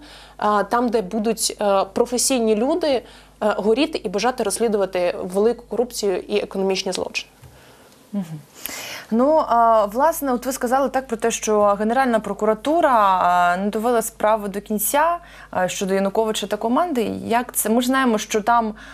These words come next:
Speaker 2: а, і, і Інтерпол розшукував. Це кілька місяців буквально тому, е, з'явилися ці персони, а, у розшуку. Чому це от, цього не відбувається? У чому проблема?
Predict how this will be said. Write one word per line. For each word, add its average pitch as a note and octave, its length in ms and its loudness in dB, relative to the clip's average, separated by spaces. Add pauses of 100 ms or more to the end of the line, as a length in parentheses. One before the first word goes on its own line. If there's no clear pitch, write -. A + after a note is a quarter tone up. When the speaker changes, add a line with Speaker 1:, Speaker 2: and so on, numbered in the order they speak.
(120)
Speaker 2:
а, F#3 380 4
і, F#3+ 60 -4
і G3+ 200 0
Інтерпол G#3 440 0
розшукував. E3 680 -6
Це E3 180 -6
кілька F3+ 340 -2
місяців E3+ 380 -6
буквально E3 440 -4
тому, E3+ 600 -4 (120)
е, D#3+ 40 -4
з'явилися E3+ 580 -4
ці E3 100 -6
персони, D#3+ 560 -4 (340)
а, E3 240 0
у E3+ 200 0
розшуку. D#3+ 640 -2 (800)
Чому E4+ 340 0
це C#4+ 180 0
от, B3+ 100 0 (320)
цього B3+ 240 2
не C4 220 4
відбувається? E3 920 -4 (120)
У F#3 120 -4
чому D#4 380 0
проблема? G3+ 800 -2